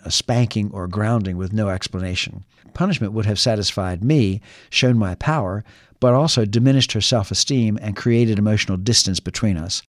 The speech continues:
I chose a series of natural consequences that made it about her, maintained her self-esteem, and brought us emotionally closer.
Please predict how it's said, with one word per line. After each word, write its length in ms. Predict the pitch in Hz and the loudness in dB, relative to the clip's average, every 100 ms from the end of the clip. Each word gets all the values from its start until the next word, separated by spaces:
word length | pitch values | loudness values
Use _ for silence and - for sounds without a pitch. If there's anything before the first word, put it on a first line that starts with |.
| _ - | _ -4
I 100 | 165 | -2
chose 400 | - 147 147 127 | 2 4 4 2
a 80 | |
series 380 | - - 139 120 | 0 2 4 2
of 100 | 110 | 0
natural 420 | 107 120 123 135 | 0 -2 -2 -4
consequences 760 | 120 127 117 101 - 82 - 98 | -2 -2 -2 -2 -4 -6 -4 -6
that 180 | 104 98 | -6 -4
made 280 | 110 117 117 | 0 0 0
it 100 | 101 | -2
about 320 | 98 92 92 | -2 -4 -4
her, 460 | - 160 87 107 - - - - | 0 0 0 -4 -10 -20 -18 -4
maintained 560 | 113 131 135 143 170 131 | 2 2 2 0 0 0
her 60 | |
self-esteem, 800 | - 98 80 95 - 87 87 107 - - - | 0 -2 -4 -6 -4 -4 -2 -4 -8 -14 -8
and 140 | 101 | -4
brought 240 | 131 131 117 | 0 0 0
us 160 | 107 | -2
emotionally 560 | - 104 117 110 101 95 | -4 0 0 0 -4 -6
closer. 480 | - 98 - - | -4 -4 -4 -8